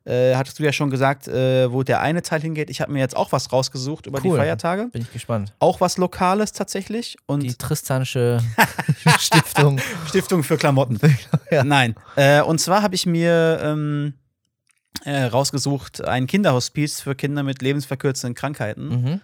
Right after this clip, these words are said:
Speaker 1: ähm, die tatsächlich etwas aufbauen wollen in Dortmund, ähm,
Speaker 2: Mhm.
Speaker 1: für die Betreuung für, ähm, ja, Kinder, die halt keine Überlebenschance
Speaker 2: Mhm.
Speaker 1: haben und, äh, für die Eltern, damit die halt eine Option haben, ähm,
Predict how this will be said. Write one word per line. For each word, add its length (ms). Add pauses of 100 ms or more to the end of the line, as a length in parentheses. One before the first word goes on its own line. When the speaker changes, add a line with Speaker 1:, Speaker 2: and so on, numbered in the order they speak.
(340)
Speaker 1:
ähm, 560
die 120
tatsächlich 500
etwas 220
aufbauen 440
wollen 400
in 420
Dortmund, 680 (100)
ähm, 580
Speaker 2:
Mhm. 180 (560)
Speaker 1:
für 140
die 60
Betreuung 500
für, 340
ähm, 460 (380)
ja, 300 (360)
Kinder, 260
die 160
halt 360 (100)
keine 260
Überlebenschance 760
Speaker 2:
Mhm. 40
Speaker 1:
haben 320
und, 440
äh, 180
für 120
die 120
Eltern, 520
damit 280
die 80
halt 160
eine 120
Option 460
haben, 400 (680)
ähm, 520